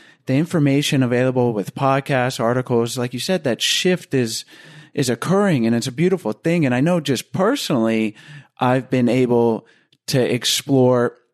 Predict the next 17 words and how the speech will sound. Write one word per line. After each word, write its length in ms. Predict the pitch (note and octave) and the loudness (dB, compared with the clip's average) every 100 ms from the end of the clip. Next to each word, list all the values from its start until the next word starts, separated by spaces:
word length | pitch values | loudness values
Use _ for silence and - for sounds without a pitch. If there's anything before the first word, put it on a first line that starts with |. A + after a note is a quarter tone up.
| _ _ _ | _ _ _
I 100 | - | -2
don't 220 | G3 G#3 | 0 0
think 180 | G#3 G3+ | 0 2
I 140 | E3+ D#3+ | 2 2
ever 300 | D3+ D#3 B2+ | 2 0 -2
got 440 | - B2+ C3 - | -2 0 0 -2
wrapped 340 | C3+ B2+ - | -2 -2 0
up 280 | C#3 B2+ - | -2 -2 -4
necessarily 800 | C3 B2+ A#2+ C3 - B2+ A#2+ A#2 | 0 0 0 -4 0 0 2 0
in 140 | A2 | 0
gender 640 | G#2 A#2+ D#3+ E3+ D#3 D3 - | -2 0 0 2 2 0 -4
roles 400 | B2 A#2 A2+ A#2+ | 0 2 2 -2
too 220 | - A#3+ | -2 4
much 400 | B3 A2+ A2+ - | 4 4 0 -4
that 140 | - B2+ | -2 0
I 100 | B2+ | 2
was 320 | B2 A2+ - | 0 -2 -10